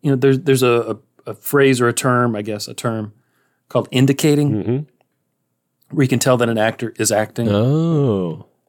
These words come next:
Speaker 1: You know, and, uh, I think there were, there were three or four times where McConaughey was indicating.
Speaker 2: Yeah.
Speaker 1: You, you could tell he, he wasn't totally in it. Uh, not,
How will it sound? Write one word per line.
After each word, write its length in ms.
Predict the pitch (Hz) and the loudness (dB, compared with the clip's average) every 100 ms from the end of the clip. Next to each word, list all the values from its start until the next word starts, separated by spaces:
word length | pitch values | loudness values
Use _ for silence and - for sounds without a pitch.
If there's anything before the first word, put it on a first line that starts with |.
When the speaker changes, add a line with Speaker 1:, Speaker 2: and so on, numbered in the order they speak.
| _ _ _ | _ _ _
Speaker 1:
You 140 | 123 | 0
know, 220 | 113 104 - - _ _ | 0 -2 -8 -20 _ _
and, 320 | 135 117 117 | -8 -6 -6
uh, 200 | 127 120 - - _ _ _ | -8 -16 -18 -20 _ _ _
I 100 | 143 | -4
think 220 | 151 139 | -2 2
there 140 | 147 | 4
were, 160 | 127 127 - | 2 0 0
there 100 | 131 | 2
were 120 | 123 | 2
three 400 | - - 190 190 | -2 0 4 4
or 60 | |
four 720 | 147 - 147 139 135 123 117 - _ _ | 4 2 4 6 6 4 -2 -12 _ _
times 400 | - 131 120 113 | -4 -2 0 -2
where 260 | 120 113 107 123 - _ | 0 0 -2 -6 -16 _
McConaughey 340 | 135 131 120 117 | -6 -2 0 0
was 120 | 107 | -2
indicating. 600 | 113 110 107 104 101 98 | -2 -4 -4 -4 -6 -6
Speaker 2:
Yeah. 320 | 117 110 101 120 - | 0 2 2 -2 -8
Speaker 1:
You, 140 | 123 120 | -12 -10
you 140 | 120 | -10
could 140 | 107 - | -10 -6
tell 200 | 117 107 | -4 -4
he, 180 | 117 120 | -6 -8
he 100 | 120 | -6
wasn't 420 | 113 117 110 - | -4 -2 -4 -8
totally 380 | - 117 104 107 | -8 -4 -4 -4
in 100 | 101 | -6
it. 120 | 101 - _ _ _ | -8 -14 _ _ _
Uh, 160 | 147 135 | -14 -6
not, 300 | 139 147 | -2 -2